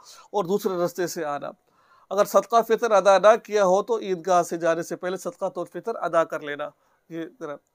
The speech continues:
अच्छा, ईद की नमाज ईदगाह में पढ़ना, ईदगाह में जाके पढ़ना,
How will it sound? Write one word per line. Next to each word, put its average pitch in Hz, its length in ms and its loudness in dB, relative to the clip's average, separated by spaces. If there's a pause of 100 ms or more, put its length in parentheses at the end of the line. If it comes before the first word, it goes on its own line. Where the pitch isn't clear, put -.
(380)
अच्छा, 196 200 -6 (160)
ईद 240 240 -6
की 240 560 -12 (200)
नमाज 196 380 6 (100)
ईदगाह 208 340 2
में 202 140 0
पढ़ना, 156 420 -6 (220)
ईदगाह 196 320 -4
में 220 140 2
जाके 170 240 -2
पढ़ना, 156 340 -8